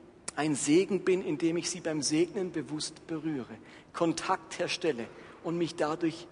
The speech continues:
zuwende. Ich bin ein Segen, indem ich mich nicht nur leise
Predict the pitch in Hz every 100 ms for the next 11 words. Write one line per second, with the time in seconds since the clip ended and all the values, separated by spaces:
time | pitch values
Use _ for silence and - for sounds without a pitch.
0 | - - 202 196 143 110 104 - - -
1 | - - - - - - - _ _ _
2 | _ _ _ _ _ - 196 180 - 185
3 | 202 202 180 180 180 175 180 - 185 -
4 | - 156 143 143 175 220 - 220